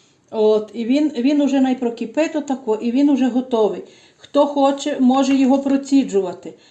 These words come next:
Аби був саме, сама така, як, е, дійсно у, у кафешках дають. Я не буду проціджувати. Я буду, буду так.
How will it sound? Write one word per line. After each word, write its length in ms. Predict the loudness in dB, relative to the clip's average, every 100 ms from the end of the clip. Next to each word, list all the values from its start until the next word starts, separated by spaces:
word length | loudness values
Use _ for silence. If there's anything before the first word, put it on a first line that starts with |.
| _
Аби 240 | -6 -2 -2
був 300 | 0 0 0
саме, 500 | 0 2 2 0 -2
сама 480 | -2 0 2 2 0
така, 380 | -2 -2 -2
як, 320 | 0 -2 -4 -2
е, 560 | -2 -2 -4 -4 -6
дійсно 580 | -4 -4 -4 -4 -8 -8 -14 _ _ _ _
у, 80 | -10 -10 -8 -8 -8 -14 _ _ _
у 40 | -4
кафешках 880 | -2 0 0 0 -2 -4 -6 -6 _ _ _ _ _ _ _ -16
дають. 540 | -4 -2 0 -2 -4 -18 _ _ _ _ _ _ _ _ _ _ _
Я 300 | -6 -2 -2
не 100 | -2
буду 240 | -2 -6
проціджувати. 760 | -6 -8 -8 -12 -12 -14 -16 -20 _
Я 200 | -10 -6
буду, 480 | -6 -6 -6 -6 -12 -8
буду 260 | -6 -6
так. 360 | -6 -8 -10